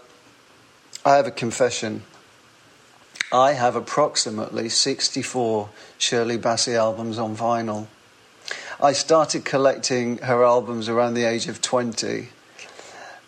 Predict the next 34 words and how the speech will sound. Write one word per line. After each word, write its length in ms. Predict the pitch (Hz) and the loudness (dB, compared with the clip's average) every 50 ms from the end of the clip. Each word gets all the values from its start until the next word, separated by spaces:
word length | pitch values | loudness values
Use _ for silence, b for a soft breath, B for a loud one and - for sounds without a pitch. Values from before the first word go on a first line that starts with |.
| _ - | _ -2
Uh, 100 | 127 - - - - _ - | -2 -2 -2 -6 -18 _ -8
when 300 | 135 127 147 208 240 226 | -2 2 2 2 2 0
people 380 | - - 214 220 208 - 202 180 | -2 -2 -2 -2 -2 -2 -2 -2
talk 320 | - - 196 190 180 - | 0 2 2 2 2 0
about 340 | 165 120 127 127 120 110 113 | 0 2 4 4 4 2 2
Bassey's 460 | 123 135 131 131 - 139 127 110 117 | 0 0 2 2 -2 -2 -2 -4 -2
music, 440 | 127 131 139 139 123 110 123 113 - | -2 0 0 0 -2 -2 -4 -4 -2
they 120 | 127 123 | -2 -2
usually 440 | 127 127 147 165 175 165 160 147 160 | -2 0 0 -2 -2 -2 -2 -2 -2
go 240 | 131 139 131 127 120 | 0 2 2 2 2
for 140 | - - 123 | 0 -4 -4
the 140 | 120 139 | -2 0
obvious 380 | 147 175 185 180 - 143 123 - | 2 2 0 0 -2 -2 -2 0
tracks 360 | - - 120 113 117 - - | 0 0 0 0 0 0 2
like 280 | 123 123 117 117 113 - - B B B B B | 4 4 4 4 0 -4 -12 B B B B B
the 60 | B | B
two 260 | 113 110 - 127 131 156 | -4 -2 -2 0 0 0
Bond 340 | 156 135 113 117 113 107 | 2 2 2 2 0 -4
themes, 480 | - - 117 113 117 117 127 156 156 - | -6 -6 -4 -4 -2 -2 -2 -2 -4 -4
Goldfinger 760 | - 113 131 127 120 113 104 - - 120 113 113 113 120 101 | -2 0 0 0 0 0 -4 -6 -4 -4 -2 -2 -2 -2 -2
and 160 | 113 117 110 | -4 -4 -2
Diamonds 420 | 104 127 117 120 117 117 117 113 117 | 0 0 0 0 0 -2 -4 -2 -2
Are 160 | 120 113 110 | -2 -2 -2
Forever, 560 | - - 113 110 110 110 110 110 - 123 127 - - B B B B B B B B B B B B B B - | -2 -2 -2 0 0 0 -2 -2 -2 -4 -4 -6 -12 B B B B B B B B B B B B B B -2
or 160 | 131 123 123 | 0 0 2
Never, 300 | 127 131 127 123 139 139 | 4 4 4 4 2 2
Never, 300 | 143 143 139 - 135 131 | 4 4 4 4 2 0
Never, 600 | 123 127 135 135 - - 110 - 143 160 156 131 - - - _ B B B B B B B B | 0 0 0 0 0 0 0 0 0 0 -4 -10 -18 -20 -20 _ B B B B B B B B
or 120 | - 127 120 | 0 0 0
the 120 | 110 120 | 0 -2
George 340 | 107 - 143 135 131 131 113 | -2 0 2 4 4 2 2
Harrison 460 | 123 123 123 120 113 110 - 120 117 | 2 2 4 4 2 0 -2 -2 -2
song 260 | - - 117 113 117 | -2 -2 -2 0 0
Something, 680 | 110 - - 135 139 131 - - 110 110 110 110 107 | 0 0 0 0 -2 -2 -4 -4 -4 -4 -4 -6 -10